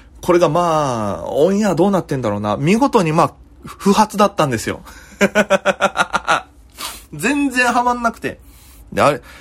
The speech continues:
で、アリジェネ特有、特有のなんかその、「いや、ちょっとそう、そういうのじゃないけどな」、みたいななんか空気になって。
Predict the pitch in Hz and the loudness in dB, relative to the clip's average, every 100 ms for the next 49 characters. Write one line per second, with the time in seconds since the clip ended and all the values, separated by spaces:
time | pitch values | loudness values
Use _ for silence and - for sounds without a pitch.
0 | - - 143 190 226 247 240 214 208 220 | -8 2 2 2 0 -2 0 0 -2 -2
1 | 214 214 185 202 220 202 196 165 135 135 | -4 -4 -4 -2 -2 0 0 0 -2 -4
2 | 120 104 - - - - 117 - - - | -4 -4 -6 -20 -12 -6 -6 -6 -12 -12
3 | - 123 - 196 220 151 95 98 - 82 | -8 -8 -6 -4 -4 -4 -4 -6 -8 -8
4 | 98 147 - 95 95 117 113 - 180 - | -4 -4 -4 -6 -2 0 -2 0 -2 -2
5 | 104 98 - - | -8 -10 -12 -18